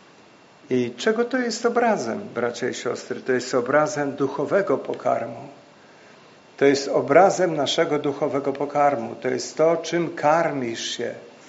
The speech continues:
co jest twoim chlebem powszednim. Czy, e, Słowo Boże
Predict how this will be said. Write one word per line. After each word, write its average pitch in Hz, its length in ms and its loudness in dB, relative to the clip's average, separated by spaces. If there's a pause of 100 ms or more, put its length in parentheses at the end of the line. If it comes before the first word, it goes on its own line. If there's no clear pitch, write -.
(300)
co 190 140 2
jest 175 200 2
twoim 165 320 2
chlebem 143 540 6
powszednim. 120 720 0 (1400)
Czy, 147 360 0 (300)
e, 127 200 -2
Słowo 151 500 2
Boże 151 520 2